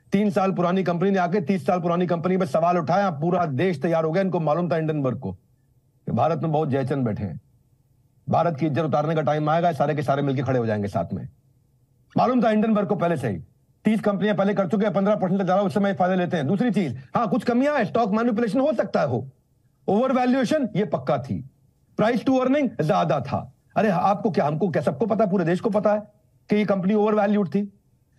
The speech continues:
पर जिस प्रकार से इसको घोटाला बताया जा रहा है, ये बेवकूफ मूर्ख लोग बोल रहे हैं, ये घोटाला नहीं है। अरे भाई, प्राइस ओवरवैल्यूड था, पीई ज्यादा है, पीई पन्द्रह, बीस, पच्चीस, तीस होना चाहिए, इसका पीई भी ढाई सौ, तीन सौ जा रहा है।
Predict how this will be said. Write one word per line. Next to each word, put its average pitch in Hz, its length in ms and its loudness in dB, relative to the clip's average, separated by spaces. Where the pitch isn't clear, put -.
पर 120 120 0
जिस 127 200 0
प्रकार 123 380 0
से 190 140 -2
इसको 151 280 -2
घोटाला 135 440 0
बताया 160 320 2
जा 151 120 0
रहा 160 120 2
है, 208 100 0
ये 202 80 2
बेवकूफ 151 380 -2
मूर्ख 139 280 -2
लोग 131 200 0
बोल 98 120 -2
रहे 80 160 -8
हैं, - 100 -18
ये 190 60 0
घोटाला 156 460 0
नहीं 226 200 0
है। 117 240 -6
अरे 240 140 2
भाई, 240 120 -2
प्राइस 208 320 0
ओवरवैल्यूड 208 560 2
था, 226 80 2
पीई 214 340 0
ज्यादा 180 280 0
है, 220 100 0
पीई 214 220 0
पन्द्रह, 196 340 0
बीस, 196 160 0
पच्चीस, 196 380 -2
तीस 214 160 0
होना 170 200 0
चाहिए, 208 260 0
इसका 208 180 -2
पीई 202 200 0
भी 214 80 0
ढाई 180 180 0
सौ, 202 120 0
तीन 196 180 0
सौ 180 120 0
जा 156 140 2
रहा 160 140 2
है। 160 180 -2